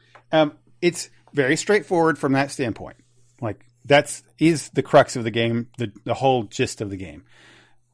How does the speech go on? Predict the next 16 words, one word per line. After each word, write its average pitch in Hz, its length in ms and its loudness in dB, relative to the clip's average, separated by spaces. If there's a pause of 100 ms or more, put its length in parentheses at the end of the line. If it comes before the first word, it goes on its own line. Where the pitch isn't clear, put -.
Some 147 240 2
of 143 40 6
the 139 60 4
problems 151 400 4
it 139 100 -4
runs 127 260 0
into, 160 300 0
and 135 100 4
the 123 60 0
reason 127 260 0
it 98 60 -10
took 127 160 -6
us 117 140 -6
all 117 200 -4
so 120 240 -6
long, 135 520 0